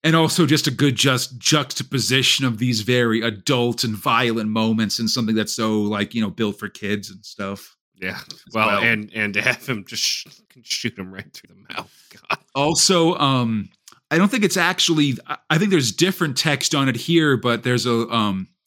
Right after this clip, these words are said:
Speaker 1: a quote from the, from the Jabberwocky written sort of around the base of the statue.
Speaker 2: Oh, really?
Speaker 1: I think, you know, which I think is also a good, like, sort of, you know, that terrifying monster that is sort of both Harry Exton himself and his,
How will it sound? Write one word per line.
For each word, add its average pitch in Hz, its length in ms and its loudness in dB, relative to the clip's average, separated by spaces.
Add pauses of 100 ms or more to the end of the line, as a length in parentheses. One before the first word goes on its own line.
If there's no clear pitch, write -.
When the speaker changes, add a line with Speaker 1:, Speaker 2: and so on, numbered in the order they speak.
(460)
Speaker 1:
a 139 120 -2
quote - 520 0
from 120 200 0
the, 113 340 2
from 135 320 0
the 117 100 -2
Jabberwocky 113 1200 0 (380)
written 117 460 -2
sort 127 200 2
of 117 80 0
around 120 280 2
the 110 80 0
base 117 400 0
of 160 100 0
the 170 80 0
statue. 190 680 0 (420)
Speaker 2:
Oh, 127 100 -2
really? 110 440 2
Speaker 1:
I 110 60 -4
think, 120 220 -2 (320)
you 131 80 4
know, 123 60 4
which 113 80 0
I 139 80 4
think 139 120 2
is 131 100 0
also 127 420 0
a 120 80 2
good, 117 340 0
like, 113 320 2
sort 101 280 -2
of, 92 120 -4
you 98 100 0
know, 90 220 -4 (400)
that 107 440 -2
terrifying 120 760 0
monster 113 600 0
that 98 140 -2
is 104 280 0
sort 104 200 -2
of 98 140 -6
both 117 240 -2
Harry 117 380 2
Exton 107 480 -2
himself 101 680 -2
and 104 280 -4
his, 92 420 -10